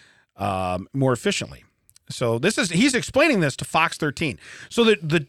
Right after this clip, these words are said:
the news is now, uh, interviewing the scientist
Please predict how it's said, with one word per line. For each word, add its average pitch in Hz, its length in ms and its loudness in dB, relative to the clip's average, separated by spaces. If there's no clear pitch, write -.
the 165 200 0
news 262 420 6
is 151 120 2
now, 147 440 4
uh, 120 580 4
interviewing 175 400 2
the 120 60 -2
scientist 175 760 -4